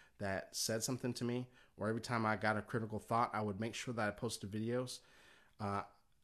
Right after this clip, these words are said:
because those people want you to stop. Those critical thoughts want you to stop, and so you have to keep going,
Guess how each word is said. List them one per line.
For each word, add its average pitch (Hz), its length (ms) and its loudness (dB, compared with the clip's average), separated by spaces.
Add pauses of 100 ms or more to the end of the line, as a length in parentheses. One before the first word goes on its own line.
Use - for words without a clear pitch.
(140)
because 123 380 0
those 165 220 4
people 175 360 -2
want 123 220 2
you 117 120 0
to 110 80 -4
stop. - 240 -2
Those 113 160 0
critical 151 340 -4
thoughts - 340 0
want 110 200 -4
you 101 60 -6
to 95 60 -6
stop, 104 340 0
and 104 80 -10
so - 120 -4
you 104 140 -2 (120)
have 127 220 -2
to - 80 -10
keep 104 260 -6
going, 101 360 -4